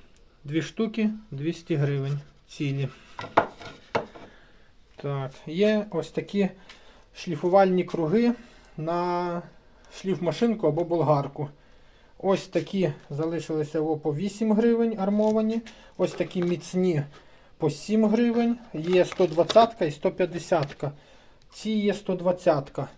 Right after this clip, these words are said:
І ось такі звичайні, е, по п'ять гривень. Залишилися, по-моєму, шістдесятки, чотирьохсотки, вісімсотки. Якщо заберете всі, буде по чотири п'ятдесят. Так, є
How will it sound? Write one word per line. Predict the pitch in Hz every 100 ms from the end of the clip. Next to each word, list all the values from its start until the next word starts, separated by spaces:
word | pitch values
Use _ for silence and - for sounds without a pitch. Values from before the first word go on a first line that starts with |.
| - - - - - -
І | 208
ось | 196 -
такі | 185 208
звичайні, | 165 185 180 233 226 226 220 - - - -
е, | 156 165
по | 147 -
п'ять | 147 190 208
гривень. | 170 175 160 147 143 - - - - 143
Залишилися, | 143 175 214 208 208 196 185 - 175 -
по-моєму, | 165 180 185 180 170 147
шістдесятки, | - 160 151 151 233 254 254 240
чотирьохсотки, | - 165 175 170 - 220 220 190
вісімсотки. | 175 160 185 147 160 147 - 143 - - - - 147
Якщо | 147 214
заберете | 185 180 185 190 - 190
всі, | - - 262 269 -
буде | - 185 180
по | 165
чотири | 156 156 180 180
п'ятдесят. | 165 151 156 - 143 - - - - - - - _ - - - - - - - - - - - _
Так, | 170 151 147
є | 185